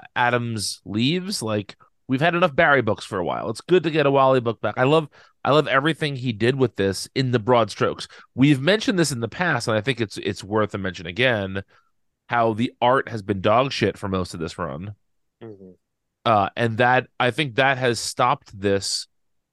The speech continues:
Speaker 1: from getting the critical kudos that it deserves. Because, I mean, and look, it's fair. Comics are a visual medium. We want the comics to look good. But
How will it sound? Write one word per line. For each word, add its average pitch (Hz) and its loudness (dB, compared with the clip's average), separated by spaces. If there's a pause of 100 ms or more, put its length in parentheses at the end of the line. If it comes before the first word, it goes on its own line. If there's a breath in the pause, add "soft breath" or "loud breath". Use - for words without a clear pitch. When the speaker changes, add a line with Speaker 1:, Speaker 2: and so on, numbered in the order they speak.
(100)
Speaker 1:
from 113 -4
getting 110 2
the 95 -6
critical 104 -2
kudos 104 2
that 92 -2
it 87 -4
deserves. 90 0 (320 soft breath)
Because, 151 0
I - -2
mean, 143 0
and 123 0
look, 95 -2
it's - -6
fair. 90 -2
Comics 98 -4
are 95 2
a 92 -2
visual 101 -2
medium. 95 -6
We 95 -8
want 95 -8
the 107 -10
comics 95 -6
to 95 -6
look 90 -4
good. 53 -10 (640)
But 101 0